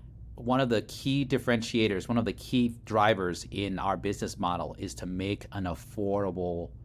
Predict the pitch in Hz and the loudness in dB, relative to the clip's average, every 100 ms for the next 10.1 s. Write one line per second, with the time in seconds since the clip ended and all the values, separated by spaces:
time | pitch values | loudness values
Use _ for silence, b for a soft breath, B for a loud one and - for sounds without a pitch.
0 | - - - 92 87 85 - 110 92 - | -16 -16 -10 -4 -2 -2 2 2 2 -2
1 | 85 - 71 - 107 120 123 107 98 92 | -6 -8 -12 -4 2 4 4 2 2 2
2 | 87 107 120 110 110 120 117 107 101 101 | 0 2 2 4 2 2 2 0 2 -2
3 | 90 98 92 92 101 - 90 - 87 - | -2 0 2 4 4 2 -4 -4 -6 -2
4 | 110 107 98 87 104 101 101 98 - 98 | 2 2 2 0 2 2 2 -2 -2 -2
5 | 85 78 87 95 98 101 98 - 110 113 | -2 -6 -6 -2 2 2 0 0 2 2
6 | - - 101 92 87 110 107 92 - 104 | 0 -2 0 2 2 0 0 -2 2 2
7 | 101 95 90 - 92 87 117 120 120 117 | 2 -2 -2 -4 -2 0 2 4 4 4
8 | 110 110 98 92 - 143 139 143 151 147 | 2 0 -2 -6 -4 0 2 2 0 2
9 | 131 123 110 110 101 - 101 - 113 110 | 0 0 0 0 -2 -2 -4 0 2 2
10 | 110 | 2